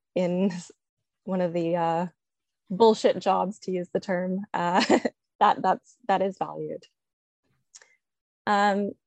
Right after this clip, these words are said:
Evelyn, a bit earlier, you, you spoke a bit about how your thinking on basic income evolved, and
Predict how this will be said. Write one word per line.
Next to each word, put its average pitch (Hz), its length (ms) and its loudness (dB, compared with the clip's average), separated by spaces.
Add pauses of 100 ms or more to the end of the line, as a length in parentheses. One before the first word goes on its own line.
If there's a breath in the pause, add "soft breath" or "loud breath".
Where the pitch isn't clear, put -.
(160)
Evelyn, 233 320 2
a 208 40 0
bit 247 220 0 (160)
earlier, 202 400 2
you, 175 260 -2 (180)
you 196 140 -6
spoke - 320 -4
a 185 60 -4
bit 175 300 -4 (100)
about 170 300 -6
how 170 320 -4
your 160 600 -2 (140)
thinking 202 320 2
on 165 140 -2
basic 165 360 -4
income 156 580 -8
evolved, 160 800 -4
and 156 580 -8